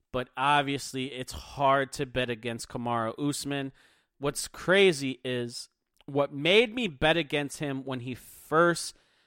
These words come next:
faced Woodley for the title was his attitude, his smugness, and, you know, his confidence really, like, turned me off. I, I was like, "I don't know if I like this guy." Like, he's, he's a little too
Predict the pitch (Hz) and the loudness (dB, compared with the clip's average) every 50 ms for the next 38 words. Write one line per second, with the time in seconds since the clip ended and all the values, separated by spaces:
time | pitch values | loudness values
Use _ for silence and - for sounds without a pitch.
0 | _ _ _ - - - 165 160 151 143 139 - - 131 127 131 147 147 139 135 | _ _ _ -20 -4 0 2 2 2 0 -2 -6 -10 -10 -4 0 0 0 0 0
1 | 139 135 - - - 135 127 127 123 - - - - 143 143 143 139 131 113 - | -4 -6 -6 -6 -6 -6 -4 -4 -6 -8 -8 -2 0 0 2 2 0 -2 -4 -6
2 | - 123 123 131 131 123 - - - 127 120 113 110 101 - - - _ _ _ | -8 -6 -4 -4 -4 -4 -6 -8 -8 -6 -6 -6 -6 -8 -10 -16 -20 _ _ _
3 | _ _ _ _ _ 120 135 139 139 139 143 135 - - - 151 143 139 139 139 | _ _ _ _ _ 2 4 4 4 4 2 0 -2 -2 0 0 2 2 2 0
4 | 127 113 107 120 110 110 107 - - - - - - - - - - 147 143 147 | -2 -4 -6 -8 -8 -8 -10 -12 -14 -14 -16 -16 -14 -12 -12 -10 -8 -4 -2 0
5 | 147 151 147 143 143 147 147 143 - - - - - - 120 127 123 120 120 120 | 0 0 0 -2 -4 -4 -4 -4 -6 -8 -10 -10 -10 -10 -8 -6 -6 -6 -6 -6
6 | 117 120 123 123 120 113 110 120 117 - - - - 190 190 202 190 - 156 143 | -6 -8 -6 -6 -4 -6 -6 -6 -8 -10 -12 -8 -4 0 0 0 0 0 -4 -4
7 | 135 127 - - - - _ _ _ _ _ _ _ _ _ _ 123 120 127 151 | -4 -4 -6 -10 -14 -16 _ _ _ _ _ _ _ _ _ _ -18 -8 0 2
8 | 175 185 190 185 180 165 147 139 127 120 - _ - - - 151 156 156 151 139 | 4 6 6 6 6 4 4 2 2 0 -2 _ -10 -8 -2 0 2 2 2 0
9 | 135 131 139 131 127 127 123 120 107 98 98 - - 110 110 104 - - 120 127 | -2 -4 -2 -2 0 2 2 2 0 -2 -6 -4 -4 -4 -4 -4 -6 -10 -12 -12
10 | 127 123 120 113 110 131 151 175 165 143 139 139 143 139 135 - 131 123 120 120 | -10 -10 -12 -12 -10 -8 -6 -6 -6 -4 -4 -2 -2 -2 -2 -2 -4 -2 -2 -2
11 | 120 117 - 113 104 - - 98 95 95 90 87 87 98 - - 120 120 120 117 | -2 -4 -6 -10 -14 -12 -10 -8 -8 -8 -8 -10 -12 -14 -14 -12 -10 -8 -8 -8
12 | 110 - - - _ _ _ _ _ _ _ _ _ _ _ _ _ - - 175 | -10 -12 -16 -20 _ _ _ _ _ _ _ _ _ _ _ _ _ -8 -4 -4
13 | 170 151 156 156 156 156 180 180 180 175 - - - - - - - - 202 196 | -4 -2 -2 -2 0 2 2 4 4 2 2 -2 -8 -8 -8 -8 -4 -2 0 2
14 | 185 175 156 139 123 113 110 101 - | 2 2 2 0 -2 -4 -8 -10 -14